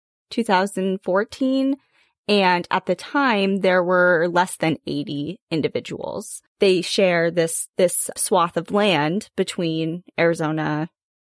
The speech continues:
and New Mexico. And they, the U S Fish and Wildlife Service was planning to reintroduce more Mexican gray wolves to, um, diversify the genetic pool. So they had to do, like, a public hearing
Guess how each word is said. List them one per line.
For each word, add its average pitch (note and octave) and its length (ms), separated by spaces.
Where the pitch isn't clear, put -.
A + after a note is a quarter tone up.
and E3+ 80
New F3+ 80
Mexico. F#3 640
And F#3+ 300
they, E3+ 340
the F#3 200
U G3 140
S G3 120
Fish - 180
and F#3 80
Wildlife A3+ 380
Service E3+ 520
was E3 440
planning E3+ 380
to F#3+ 140
reintroduce D#3+ 680
more D3 520
Mexican F3 420
gray D#3 180
wolves D3 400
to, D3 400
um, F3 220
diversify D#3 680
the C3+ 380
genetic E3 400
pool. - 320
So F#3+ 480
they G3 180
had F3+ 320
to E3+ 500
do, G#3 180
like, F#3 180
a F#3 60
public E3 340
hearing G3+ 640